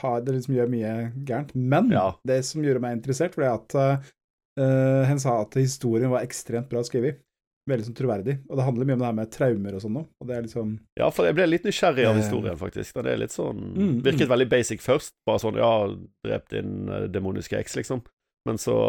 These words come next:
Speaker 2: <laughs>
Speaker 1: Mm.
Speaker 2: kommer det sånn drypp da, hva, hva som leder til dette og sånne ting, og hva dine traumer er, hvorfor du popper painkillers og sånn.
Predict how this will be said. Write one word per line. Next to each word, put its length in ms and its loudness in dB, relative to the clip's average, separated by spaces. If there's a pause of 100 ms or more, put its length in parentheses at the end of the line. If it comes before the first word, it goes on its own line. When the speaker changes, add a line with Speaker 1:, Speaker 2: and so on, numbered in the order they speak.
(280)
Speaker 2:
<laughs> 100 -4
Speaker 1:
Mm. 320 2
Speaker 2:
kommer 200 0
det 220 4
sånn 160 -2
drypp 300 -6
da, 240 0
hva, 180 -6
hva 140 -4
som 80 -6
leder 320 0
til 140 -4
dette 260 -6
og 80 -6
sånne 180 -10
ting, 160 -6
og 120 -8
hva 180 -2
dine 240 -4
traumer 320 -2
er, 220 0
hvorfor 260 -6
du 60 -6 (120)
popper 240 -4
painkillers 460 -6
og 140 -8
sånn. 60 -14